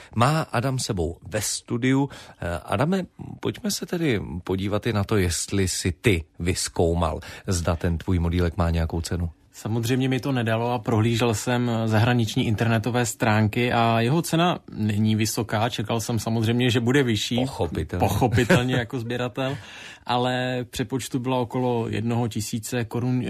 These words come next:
Speaker 2: českých. Samozřejmě záleží, jestli ten model má krabičku,
Speaker 1: Mhm.
Speaker 2: v jakém je stavu. Já tím, tím, že jsem si s ním hrál už jako malý kluk, tak trošku ten stav není takový, jak by asi sběratelé samozřejmě čekali. Ale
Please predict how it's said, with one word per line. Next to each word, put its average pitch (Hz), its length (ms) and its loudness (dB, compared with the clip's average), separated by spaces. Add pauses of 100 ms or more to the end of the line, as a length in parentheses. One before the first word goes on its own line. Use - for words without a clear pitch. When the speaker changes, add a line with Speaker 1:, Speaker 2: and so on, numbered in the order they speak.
Speaker 2:
českých. 113 380 0
Samozřejmě 110 460 4
záleží, 107 400 2
jestli 110 220 -2
ten 113 160 0
model 113 640 0
má 104 400 2
krabičku, 117 720 2
Speaker 1:
Mhm. 101 100 4
Speaker 2:
v - 20 4
jakém 113 320 2
je 110 60 2
stavu. 110 340 2
Já 110 160 6
tím, 113 280 0 (100)
tím, 117 200 2
že 110 100 0
jsem 110 180 0
si 120 140 -2
s - 80 -4
ním 113 120 2
hrál 110 260 2
už 104 120 -4
jako 117 200 0
malý 117 240 4
kluk, 113 300 -2
tak - 240 -4 (100)
trošku 127 360 0
ten 131 220 4
stav - 280 -2
není 123 360 2 (560)
takový, 135 320 2
jak 123 140 0
by 131 240 0
asi 123 240 -2
sběratelé 120 520 0
samozřejmě 120 540 -2
čekali. 117 440 -2 (580)
Ale 147 360 4